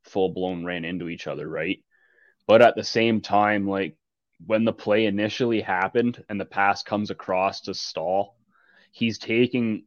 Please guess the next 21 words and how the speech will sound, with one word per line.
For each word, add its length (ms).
a 100
route 540
that's 180
not 460
gonna 180
run 240
him 140
into 200
Grubauer, 720
but 140
it's 160
Grubauer 880
that 160
slides 560
out 240
trying 320
to 100
challenge 500
that 160
first 340
shot 440